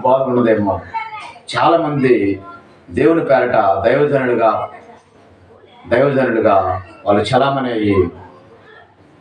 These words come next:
వచ్చేటప్పుడు మంచి ఆతృతతో వస్తున్నారు, చివరికి వాళ్ళ యొక్క ముగింపు చాలా విషాదకరంగా ఉంటుంది. వాళ్ళు వచ్చేటప్పుడే, దేవుని సన్నిధికి వచ్చినప్పుడే మొట్టమొదటిగా నువ్వు ఆలోచించుకోవాలి ప్రియమిత్రమా,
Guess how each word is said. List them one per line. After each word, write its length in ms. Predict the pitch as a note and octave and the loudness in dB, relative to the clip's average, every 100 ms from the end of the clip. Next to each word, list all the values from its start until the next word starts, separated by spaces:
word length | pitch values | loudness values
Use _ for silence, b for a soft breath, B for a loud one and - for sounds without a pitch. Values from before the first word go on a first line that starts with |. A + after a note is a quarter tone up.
| _ - - - - - - - | _ -20 -20 -20 -20 -14 -2 0
వచ్చేటప్పుడు 500 | - G#3+ G3+ F#3 E3 | 2 2 0 0 0
మంచి 200 | F#3 - F#3 | 0 2 2
ఆతృతతో 380 | F3 E3 C#3+ D3 C3+ | 2 0 0 0 0
వస్తున్నారు, 560 | B2+ B2 B2 A#2+ A2 G#2 G#2 - - - | 0 0 2 2 2 0 -4 -6 -14 0
చివరికి 360 | A#2+ B2+ C3 A#2+ | 2 2 2 2
వాళ్ళ 140 | A2+ A#2 | 4 2
యొక్క 120 | A2+ A2 | 2 2
ముగింపు 400 | A#2+ C3+ B2+ D#3 F#3+ - - - A2 | 4 2 2 2 2 2 -2 -4 0
చాలా 160 | G#2+ A2+ | 2 0
విషాదకరంగా 680 | A#2+ C#3 C3+ A#2+ A#2 G#2+ G#2+ F#2+ | 2 2 2 2 2 2 2 0
ఉంటుంది. 360 | F2 E2+ E2+ - - - _ - - - - _ _ _ _ _ _ _ | -4 -8 -10 -12 -20 -20 _ -20 -20 -20 -20 _ _ _ _ _ _ _
వాళ్ళు 160 | - - E3+ | 0 2 2
వచ్చేటప్పుడే, 560 | G3+ G3 F#3 E3+ D#3 - B2+ | 2 2 2 2 2 2 2
దేవుని 260 | D3+ E3+ - | 2 2 2
సన్నిధికి 280 | D#3+ C#3+ D3 | 2 4 2
వచ్చినప్పుడే 460 | D3 D3+ C#3 B2 G#2+ - - - - - | 4 2 2 2 2 -2 -6 -10 -10 -4
మొట్టమొదటిగా 480 | G#3 - F3+ E3+ E3 | -2 2 2 2 2
నువ్వు 160 | D3+ - | 2 2
ఆలోచించుకోవాలి 680 | G#3+ G3 F3+ - D3+ B2 G#2+ G#2 | 2 2 0 0 0 2 2 0
ప్రియమిత్రమా, 540 | A#2+ A#2 - A2 - | 0 0 0 2 2